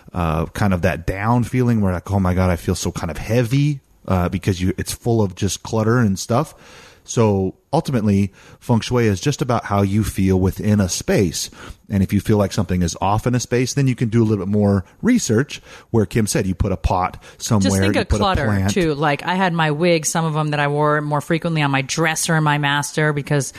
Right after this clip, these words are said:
Speaker 2: to go downstairs and
Speaker 1: It was
Speaker 2: do all
Speaker 1: easier.
Speaker 2: that. Yeah,
Speaker 1: Sure.
Speaker 2: it was just, but it's not good feng shui, and you can actually feel it. In order to sleep better in your room, we have rose quartz crystals, we have amethyst.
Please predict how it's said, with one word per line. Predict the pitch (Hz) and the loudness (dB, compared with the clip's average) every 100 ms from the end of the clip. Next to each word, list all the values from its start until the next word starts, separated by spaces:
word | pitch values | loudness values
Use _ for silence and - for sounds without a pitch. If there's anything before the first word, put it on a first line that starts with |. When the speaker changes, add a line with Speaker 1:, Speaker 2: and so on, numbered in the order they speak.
| - - - - | -18 -20 -20 -12
Speaker 2:
to | |
go | 156 | -2
downstairs | 185 175 165 - 170 170 170 147 | 0 0 -2 0 2 4 2 0
and | 135 131 - - | -2 -6 -8 -6
Speaker 1:
It | |
was | 151 | -4
Speaker 2:
do | 160 160 | 0 2
all | 160 | 2
Speaker 1:
easier. | |
Speaker 2:
that. | 156 156 151 | 2 2 2
Yeah, | 202 170 | 2 2
Speaker 1:
Sure. | 160 | 0
Speaker 2:
it | |
was | 156 | -2
just, | 160 - - - - | -6 -10 -14 -18 -6
but | 196 | -4
it's | 196 | 0
not | 214 202 | 0 0
good | 175 165 | 0 0
feng | 151 | 0
shui, | 143 156 143 | 0 0 0
and | 151 | 0
you | 156 | 0
can | 170 | 0
actually | 165 - | 0 0
feel | 131 - 143 131 | -2 -2 0 0
it. | 113 | 0
In | 160 | 0
order | 175 170 | 2 2
to | 151 | 0
sleep | - 196 185 | 0 0 2
better | 190 185 | 0 2
in | 180 | 2
your | 175 | 0
room, | 165 170 170 165 160 | 2 2 2 2 0
we | 143 156 | -2 0
have | 151 139 | 0 0
rose | 143 147 143 - | 0 2 0 -2
quartz | - 143 135 | -2 -2 -2
crystals, | - 220 - 202 190 180 165 143 | -2 -2 0 0 2 2 0 -2
we | |
have | 135 135 | -2 -2
amethyst. | - 185 180 - 165 156 143 | 0 0 0 0 0 0 -2